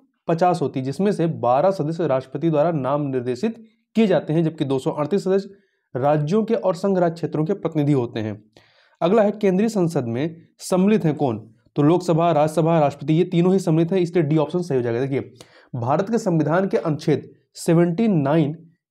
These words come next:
के अनुसार केंद्रीय संसद की परिषद में राष्ट्रपति तथा दो सदन, जिन्हें राज्यों के परिषद अर्थात राज्यसभा तथा लोगों का सदन लोकसभा के नाम से जाना जाता है। आगे चलते हैं क्वेश्चन नंबर छः पे। तो प्रश्न नंबर छः है, नीचे दो वक्तव्य दिए गए हैं,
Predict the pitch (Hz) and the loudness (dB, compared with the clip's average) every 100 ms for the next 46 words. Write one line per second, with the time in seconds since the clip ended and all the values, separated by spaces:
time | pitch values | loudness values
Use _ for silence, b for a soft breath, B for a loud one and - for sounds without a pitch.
0 | - 214 165 143 185 185 160 156 202 214 | 0 2 2 2 0 2 0 2 2 0
1 | 156 147 143 175 160 131 143 160 135 131 | -2 -4 -4 -4 -2 -2 -2 0 0 0
2 | - 151 190 180 160 151 165 165 104 - | -2 -6 -4 -2 0 0 0 -2 -12 -14
3 | _ _ 135 151 156 131 127 170 175 180 | _ _ -2 2 2 2 2 0 0 -2
4 | 175 190 143 143 123 123 143 160 180 175 | -2 -4 -4 -2 0 0 0 -2 0 0
5 | 135 151 165 156 143 202 214 B B - | 2 2 0 -2 -2 -4 -4 B B -2
6 | 151 240 240 170 165 156 147 180 143 120 | 0 0 0 0 0 0 0 0 0 0
7 | 113 107 104 101 - _ _ _ _ _ | 0 -2 -6 -6 -12 _ _ _ _ _
8 | _ _ _ _ _ _ - 143 165 170 | _ _ _ _ _ _ -4 0 0 0
9 | 170 180 175 B B B _ 220 214 233 | 0 -2 -4 B B B _ 0 2 2
10 | 208 202 - 143 - 104 - _ b b | 2 2 0 -2 -2 -6 -10 _ b b
11 | b - 170 208 208 208 202 - 185 156 | b -2 0 0 2 2 2 0 0 2
12 | 185 - b b b 160 170 240 180 208 | 0 -4 b b b 0 2 2 4 4
13 | 190 - 156 151 180 151 131 123 120 147 | 2 0 -4 0 0 2 2 2 0 -2
14 | 165 - | -6 -10